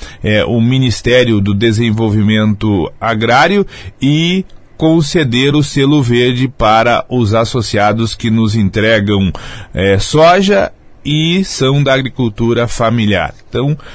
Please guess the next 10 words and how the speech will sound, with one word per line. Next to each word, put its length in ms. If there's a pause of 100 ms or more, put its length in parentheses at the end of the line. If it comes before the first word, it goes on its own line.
(140)
você 360
que 120
tem 280
esse 200
documento, 720
é 60
associado 640
ao 40
Copatrigo, 580
verifique 560